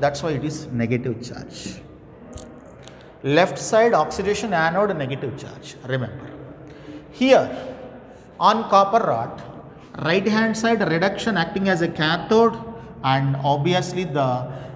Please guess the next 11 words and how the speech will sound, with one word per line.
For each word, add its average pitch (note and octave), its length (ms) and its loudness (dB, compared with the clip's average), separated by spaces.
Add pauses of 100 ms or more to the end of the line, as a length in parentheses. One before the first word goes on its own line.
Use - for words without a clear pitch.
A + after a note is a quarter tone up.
(120)
charge E3+ 440 0
will C#3 200 -2
be C#3+ 220 -2
a E3+ 40 -4
positive D3+ 640 -6
charge. - 840 -14 (420)
Getting, D3 240 0
students? F3+ 420 -6 (440)
Easy A#3+ 300 6
to B3 120 2
remember. G#2 500 -6